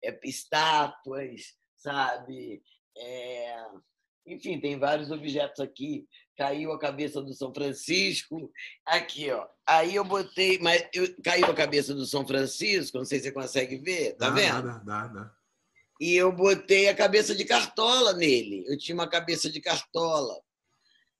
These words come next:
Speaker 1: Aí botei uma... o símbolo do teatro. Então eu dou uma mudada na estátua. Eu tô preparando esse aqui, ó, que eu estou, a cabeça também quebrou. Botei a cabeça de Drummond.
Speaker 2: Certo.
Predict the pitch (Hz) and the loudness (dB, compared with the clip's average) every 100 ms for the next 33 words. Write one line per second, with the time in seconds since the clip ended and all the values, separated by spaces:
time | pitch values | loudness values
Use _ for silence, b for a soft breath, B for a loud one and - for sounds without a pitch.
0 | _ _ - 160 165 180 190 190 190 175 | _ _ -2 0 0 0 -4 -4 -4 0
1 | 180 180 190 185 180 175 180 170 - 185 | 2 4 4 6 4 2 0 -6 -4 -2
2 | 180 165 170 - 170 170 170 165 - - | -4 -4 -6 0 4 6 6 4 0 -8
3 | 131 120 - b b b 202 214 208 226 | -10 -10 -16 b b b 2 2 4 2
4 | 233 247 226 214 220 214 202 190 156 156 | 0 -2 0 4 4 4 0 -2 2 2
5 | 147 B B 170 214 208 208 196 196 196 | 0 B B 4 6 6 6 6 6 4
6 | 196 180 190 - 202 233 180 135 - B | 4 4 0 -2 -2 2 2 0 -6 B
7 | B _ 170 180 139 - - 190 196 202 | B _ -4 -2 0 -2 0 2 4 4
8 | 190 156 - - 160 160 160 180 180 175 | 2 -2 -4 0 0 2 2 0 0 0
9 | 180 185 180 175 165 170 175 170 175 170 | 2 0 -2 -2 0 2 2 2 -2 -2
10 | 156 170 180 180 175 175 165 - _ _ | -4 -4 -4 -2 0 0 0 -4 _ _
11 | _ _ _ _ _ 101 101 104 - | _ _ _ _ _ -8 -8 -8 -14